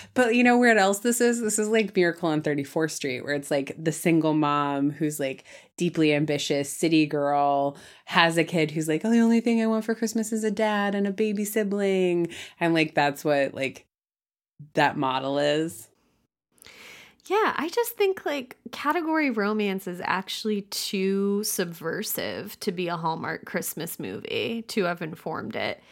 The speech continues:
Speaker 2: And yet, romance, <laughs> I can believe, is deeply informed by Hallmark Christmas movies. Because, like, the other thing we've seen, we've talked about, is, like, a decline in weirdness in romance novels.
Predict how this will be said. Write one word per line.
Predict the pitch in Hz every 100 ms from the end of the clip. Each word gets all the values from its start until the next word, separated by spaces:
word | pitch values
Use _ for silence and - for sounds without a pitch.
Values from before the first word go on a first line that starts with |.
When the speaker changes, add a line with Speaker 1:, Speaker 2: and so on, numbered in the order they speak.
| - - - - -
Speaker 2:
And | 247 254
yet, | 262 285 285 - _ _ -
romance, | 202 233 302 277 226 202 202 - - _
<laughs> | _ _ - -
I | 240
can | 247 262 220
believe, | 208 208 226 294 190 180 180 _ _
is | 214 202 185 - -
deeply | 202 202 - 226 208
informed | 190 180 - 185 185 175 -
by | 165
Hallmark | 170 170 165 -
Christmas | - 196 - 165 -
movies. | - 101 98 220 - - - - - _
Because, | 277 311
like, | 285 285 -
the | 247 285
other | 294 427 440
thing | 415 294
we've | 269 247
seen, | - 262 254 190
we've | 190 247
talked | 247 277 320 -
about, | 202 180 170 165 - _
is, | 226 262
like, | 311 311
a | 320
decline | 262 311 - 311 339 359
in | 359 330
weirdness | 302 349 440 427 202 170 - - - - - _ _ _ _ _ _ _ _ -
in | 269
romance | 294 330 359 302 -
novels. | 190 170 175 185